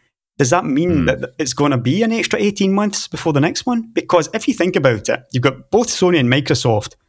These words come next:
Speaker 1: who want to win that generation, next generation. And if Sony says to themselves, "Well, you know, PlayStation five's pent-up demand is still so strong, we might as well just keep selling these." But then Xbox or Microsoft says, "Well, we're going for the new technology now,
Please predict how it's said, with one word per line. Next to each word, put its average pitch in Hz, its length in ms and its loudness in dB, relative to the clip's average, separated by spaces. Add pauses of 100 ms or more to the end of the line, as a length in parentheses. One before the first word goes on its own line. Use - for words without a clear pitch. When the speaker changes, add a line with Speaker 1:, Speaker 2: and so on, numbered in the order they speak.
(440)
Speaker 1:
who 131 100 4
want 156 240 2
to 180 100 2
win 123 460 0
that 127 220 2
generation, 127 600 2
next 127 220 0
generation. 123 640 -2 (640)
And 131 100 2
if 123 60 0
Sony 240 340 2
says 160 260 2
to 156 100 0
themselves, 127 600 0 (580)
"Well, 127 320 2
you 147 60 2
know, 131 140 0
PlayStation 202 560 -2
five's 143 400 -2 (380)
pent-up - 400 0
demand 123 420 2
is 113 100 -2
still 139 200 0
so 131 300 0
strong, 131 420 0
we 120 80 2
might - 160 0
as 123 100 -4
well 127 80 0
just 123 200 -4
keep 131 140 -6
selling 123 300 0
these." 185 300 -2 (320)
But 143 80 0
then 139 180 4
Xbox 139 640 -2
or 131 100 4
Microsoft 131 520 0
says, 120 400 0 (560)
"Well, 113 100 2
we're 135 160 2
going 131 180 2
for 123 120 -2
the 117 80 4
new 123 180 4
technology 120 600 2
now, 104 340 0